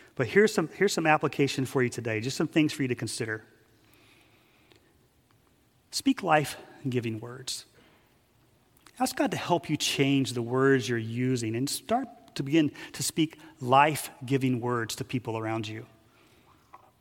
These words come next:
Proverbs twelve says, "The words of the reckless, they pierce like a sword. They hurt. But the tongue of the wise brings healing."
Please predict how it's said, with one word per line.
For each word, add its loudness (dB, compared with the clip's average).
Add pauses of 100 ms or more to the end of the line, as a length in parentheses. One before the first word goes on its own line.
(800)
Proverbs 6
twelve 6
says, 0
"The 2
words 4 (120)
of -2
the 2
reckless, 0
they -4
pierce 0 (680)
like 0
a -4
sword. 0 (280)
They -10
hurt. -2 (1800)
But 4
the -2
tongue 4 (120)
of 0
the 4
wise 4 (120)
brings -4 (180)
healing." 0